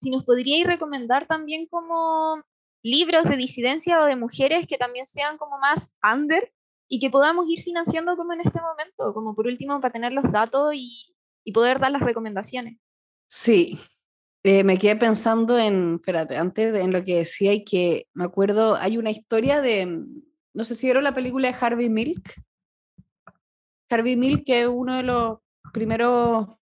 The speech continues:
Speaker 2: eh, hombres gay que tiene un cargo público en California. Y él antes había sido activista en San Francisco, y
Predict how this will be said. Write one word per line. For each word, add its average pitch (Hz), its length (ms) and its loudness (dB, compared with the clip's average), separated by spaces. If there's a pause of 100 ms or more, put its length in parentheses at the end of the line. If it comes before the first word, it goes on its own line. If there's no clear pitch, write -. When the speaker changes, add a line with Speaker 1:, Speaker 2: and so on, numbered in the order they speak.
(160)
Speaker 2:
eh, 185 300 -2
hombres 208 840 -6 (280)
gay 202 640 -2 (120)
que 180 140 -4
tiene 220 200 -2
un 214 60 0
cargo 220 280 2
público 233 380 -2
en 233 80 0
California. 196 720 0 (540)
Y 240 120 4
él 269 80 6
antes 285 240 4
había 277 200 4
sido 277 220 0
activista 269 580 0
en 247 80 -2
San 233 220 -4
Francisco, - 800 -2 (500)
y 208 480 -2